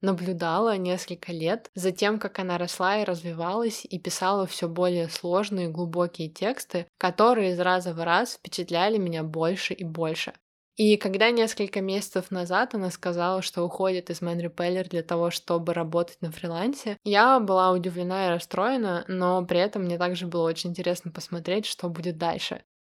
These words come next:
И вот, мне кажется, не прошло даже недели после этого объявления, как она упомянула, что хочет сделать рассылку.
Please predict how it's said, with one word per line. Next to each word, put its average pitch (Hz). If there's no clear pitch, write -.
И 196
вот, 208
мне 190
кажется, 185
не 180
прошло 185
даже 180
недели 175
после 170
этого 170
объявления, 175
как -
она 175
упомянула, 175
что 165
хочет 175
сделать 170
рассылку. 214